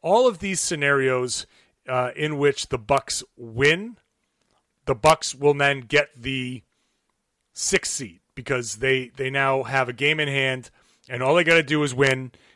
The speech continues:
and they'll be, they'll be sixth, and that leaves seventh and eighth to Miami and Washington. Miami is going to win their division,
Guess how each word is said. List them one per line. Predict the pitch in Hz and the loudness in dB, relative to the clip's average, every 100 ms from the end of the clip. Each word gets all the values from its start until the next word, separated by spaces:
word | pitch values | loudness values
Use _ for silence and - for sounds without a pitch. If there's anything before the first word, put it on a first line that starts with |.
| - | -12
and | 131 131 | -6 0
they'll | 127 | 0
be, | 113 127 127 120 | 0 -2 -2 -4
they'll | 127 127 | -2 -2
be | 120 | -4
sixth, | - 120 - - - | -10 -12 -14 -16 -12
and | 123 123 | -8 -6
that | 120 | -6
leaves | 123 131 120 | -4 -6 -4
seventh | - 151 139 | -2 -2 -2
and | 131 | -2
eighth | 127 123 - - - _ | -2 -4 -10 -20 -20 _
to | - 143 127 117 | 2 2 2 -2
Miami | 123 127 131 127 | -2 0 0 -2
and | 117 | -6
Washington. | 113 113 - 110 110 98 _ - _ | -6 -8 -10 -14 -18 -20 _ -20 _
Miami | 113 135 190 185 | -2 2 2 0
is | 175 156 165 | -2 0 0
going | - 156 180 160 | 2 0 0 -4
to | 139 | -6
win | 123 160 | -4 -2
their | 151 | -2
division, | 131 123 117 139 165 190 | -4 -4 -4 -4 -6 -10